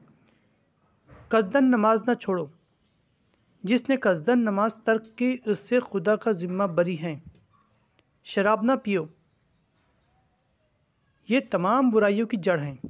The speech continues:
गुनाह से बचो, क्योंकि गुनाह की वजह से अल्लाह का गज़ब नाजिल होता है।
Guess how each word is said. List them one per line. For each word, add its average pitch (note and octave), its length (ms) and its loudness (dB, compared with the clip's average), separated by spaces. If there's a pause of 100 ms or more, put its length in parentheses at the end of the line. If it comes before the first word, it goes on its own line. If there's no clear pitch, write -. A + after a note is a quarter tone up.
(1300)
गुनाह A3+ 300 2
से B3+ 160 -2
बचो, G3+ 380 2 (1300)
क्योंकि A#3+ 560 0 (560)
गुनाह G#3 320 2
की B3 140 -4
वजह F#3 320 0
से A#3 300 -2 (840)
अल्लाह G#3+ 320 2
का A#3+ 160 0
गज़ब F#3 400 0
नाजिल F3 360 -2
होता F3+ 260 -6
है। F3 240 -10